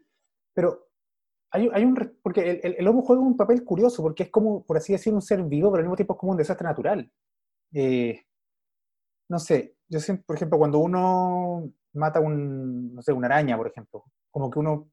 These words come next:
le pega y la putea, así como, <laughs> "Ah, araña, araña, mierda", pero en verdad la araña no es como que a propósito haya ido como a, <laughs> a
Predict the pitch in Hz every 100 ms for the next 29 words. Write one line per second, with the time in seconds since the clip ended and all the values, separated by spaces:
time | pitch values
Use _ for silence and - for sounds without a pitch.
0 | _ - 143 151 156 156 139 135 135 143
1 | 131 143 127 151 151 156 151 143 151 156
2 | 151 156 156 160 - _ _ _ 165 151
3 | 156 202 185 220 214 175 - 226 220 208
4 | 175 160 151 185 220 220 214 220 226 220
5 | 190 185 175 170 160